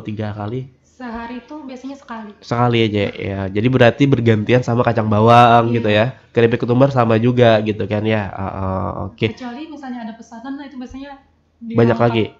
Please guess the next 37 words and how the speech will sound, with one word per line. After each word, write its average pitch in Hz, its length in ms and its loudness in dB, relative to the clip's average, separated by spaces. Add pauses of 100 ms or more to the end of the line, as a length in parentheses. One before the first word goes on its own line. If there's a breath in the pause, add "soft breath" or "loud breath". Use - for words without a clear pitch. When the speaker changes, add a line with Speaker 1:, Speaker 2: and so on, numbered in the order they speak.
(240)
Speaker 1:
Hmm. 107 80 -4
Speaker 2:
dirangkap 113 400 -4
sehari 240 340 -14 (140)
gitu - 80 -20
Speaker 1:
Dirangkap 113 480 -2
Speaker 2:
biasanya. 113 160 -8
Speaker 1:
sehari. 110 300 -2 (100)
Speaker 2:
Iya. 95 80 -6
Speaker 1:
Oh, 101 240 -2
berarti 98 340 -2 (380 loud breath)
fokusnya 117 460 0 (500 soft breath)
di 113 220 2 (420)
seberataan 107 560 -2
itu 131 220 0 (100)
ya, 107 160 0
Lak? - 240 -2
Speaker 2:
Iya. 240 160 -10
Speaker 1:
Eh, 107 320 -6
tapi 135 240 0
berganti-ganti, 110 720 0 (160)
eh, 98 240 -6
waktunya 101 480 -4
juga 95 240 -2
tadi 85 240 -10
lah. 117 320 0
Nah, 95 240 -4
itu 92 160 -8
ya, 101 240 -4
kadang-kadang 107 320 -6
kalau 120 160 2
ada 120 80 -2
pesanan 107 720 -2
nih 98 240 -4
ya, 107 80 -2
kalau 101 80 -4
pesanannya 104 400 -4
banyak 110 300 0